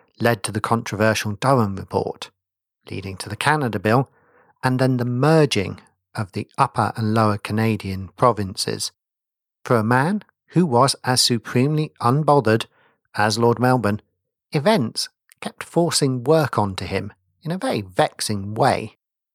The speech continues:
In what's becoming a tradition for this podcast, I'll say again, the eighteen thirties were just a terrible decade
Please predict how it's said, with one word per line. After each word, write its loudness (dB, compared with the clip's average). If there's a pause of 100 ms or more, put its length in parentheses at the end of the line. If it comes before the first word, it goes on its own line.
(180)
In -2
what's 0
becoming 0 (180)
a 0
tradition -2
for -4
this 2
podcast, 0 (540)
I'll 4
say 2
again, 0 (280)
the -8
eighteen -2
thirties 0
were -4
just -2
a -4
terrible 2
decade -2